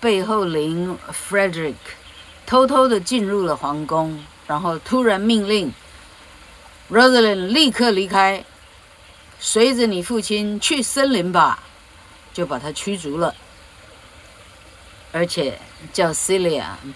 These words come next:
不用废话多说，你不需要替他说情。Celia这时候说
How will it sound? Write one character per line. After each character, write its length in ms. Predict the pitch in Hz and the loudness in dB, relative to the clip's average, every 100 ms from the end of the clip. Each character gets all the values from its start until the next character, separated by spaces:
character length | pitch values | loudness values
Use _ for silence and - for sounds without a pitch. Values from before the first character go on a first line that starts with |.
| - | -14
不 120 | 147 | 0
用 260 | 196 208 175 | 2 2 -2
废 300 | - 220 151 | 0 2 4
话 180 | 190 156 | 2 2
多 220 | 175 160 | 0 -2
说， 360 | - 165 160 - - - | -2 -2 -2 -6 -20 -10
你 120 | 160 | -10
不 180 | 156 220 | -4 -4
需 160 | - | -2
要 160 | 220 202 | 0 0
替 180 | 180 185 | -2 -6
他 160 | 170 | -4
说 220 | 170 165 175 | -4 -4 -6
情。 400 | - 113 139 143 - - - - - - - - - - - - | -6 -6 -8 -8 -20 -20 -20 -20 -20 -20 -20 -20 -20 -20 -20 -8
Celia 500 | - 180 175 156 147 | -4 -2 0 0 -2
这 160 | 175 | -4
时 160 | 165 156 | -6 -6
候 180 | 160 160 | -6 -6
说 440 | - 165 160 160 | -6 -4 -2 -4